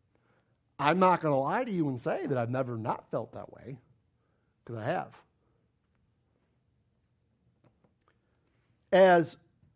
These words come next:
a member of the body of Christ, you have no issues getting into the house. The door's always open because you are the house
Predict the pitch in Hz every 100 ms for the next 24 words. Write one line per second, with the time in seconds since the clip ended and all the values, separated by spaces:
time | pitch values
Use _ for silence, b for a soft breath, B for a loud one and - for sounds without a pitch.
0 | _ 165 160 180 269 247 190 156 175 202
1 | 175 139 - 247 240 135 135 - - _
2 | _ _ _ 165 170 151 233 269 262 -
3 | _ _ - 160 269 254 285 - 175 156
4 | 139 233 240 196 170 156 143 277 285 -
5 | - - - _ _ _ _ _ _ _
6 | _ _ _ _ _ - _ _ _ _
7 | 147 156 170 254 285 190 196 254 233 175
8 | 214 294 - 135 - _ _ _ _ _
9 | _ _ _ - 220 196 139 156 262 277
10 | - 208 285 247 175 185 185 269 202 123
11 | - -